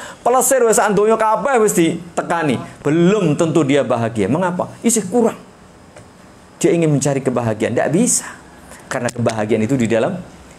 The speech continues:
hati. Ya. Jadi meskipun tidak bisa melihat, Masya Allah bisa. Jadi begitu.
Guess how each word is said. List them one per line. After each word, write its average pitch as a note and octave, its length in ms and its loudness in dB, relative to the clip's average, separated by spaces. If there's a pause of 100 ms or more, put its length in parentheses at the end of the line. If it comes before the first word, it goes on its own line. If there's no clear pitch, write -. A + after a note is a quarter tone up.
(100)
hati. - 280 -4 (720)
Ya. G#2 240 -2 (560)
Jadi G#3+ 160 2
meskipun F#3 320 2
tidak C#3+ 240 2
bisa C#3 160 2
melihat, D3+ 320 0
Masya B2 320 -2
Allah F3 160 0
bisa. G#3+ 240 -4 (1500)
Jadi B2 160 -2
begitu. G#2 360 -2